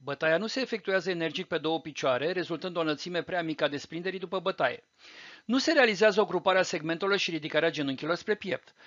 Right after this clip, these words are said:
La coborârea de pe ladă, desprinderea este joasă,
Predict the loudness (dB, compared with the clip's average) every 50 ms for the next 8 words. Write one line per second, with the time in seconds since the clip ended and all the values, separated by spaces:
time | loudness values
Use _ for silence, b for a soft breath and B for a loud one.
0 | B B B 6 6 6 8 4 0 0 2 4 4 4 4 2 2 0 2 4
1 | 4 4 2 2 0 -2 -4 -4 -6 -8 -4 -2 -2 0 0 0 -2 -4 -4 -4
2 | -4 -4 0 2 2 2 2 0 -2 -2 -2